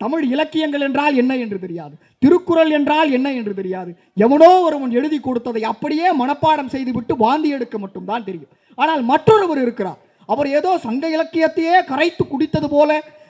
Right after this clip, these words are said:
பெரியாரியத்தையும் அம்பேத்கரியத்தையும் அரைத்து தினமும் நான்கு மடக்கு குடிப்பது போல தனக்கு மட்டும்தான் எல்லாம் தெரியும் என்று பேசுவார். அவருக்கும் சேர்த்து ஒரே ஒரு திருக்குறளை நம்ம எ-, நம் இயக்கத்தை எதிர்க்கக்கூடிய எல்லோருக்கும் சான்றாக நான் சொல்லுகிறேன்.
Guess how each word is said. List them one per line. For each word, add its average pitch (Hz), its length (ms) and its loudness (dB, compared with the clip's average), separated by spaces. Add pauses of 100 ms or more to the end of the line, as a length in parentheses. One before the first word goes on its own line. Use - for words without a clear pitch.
(120)
பெரியாரியத்தையும் 311 920 4
அம்பேத்கரியத்தையும் 294 880 -2
அரைத்து 339 460 0
தினமும் 311 480 -2
நான்கு 320 420 -4
மடக்கு 339 300 -2
குடிப்பது 302 420 -2
போல 277 180 0 (460)
தனக்கு 277 340 0
மட்டும்தான் 320 640 2
எல்லாம் 320 500 0
தெரியும் 294 300 -2
என்று 233 140 -2
பேசுவார். 208 520 0 (280)
அவருக்கும் 240 540 -2
சேர்த்து 277 480 0
ஒரே 240 260 2 (140)
ஒரு 247 260 0
திருக்குறளை 302 540 0 (320)
நம்ம 208 220 -8
எ-, 208 200 -2
நம் 202 180 -10
இயக்கத்தை 269 480 -2
எதிர்க்கக்கூடிய 254 600 -2
எல்லோருக்கும் 302 800 0
சான்றாக 262 500 -2
நான் 208 200 -10
சொல்லுகிறேன். 180 400 -4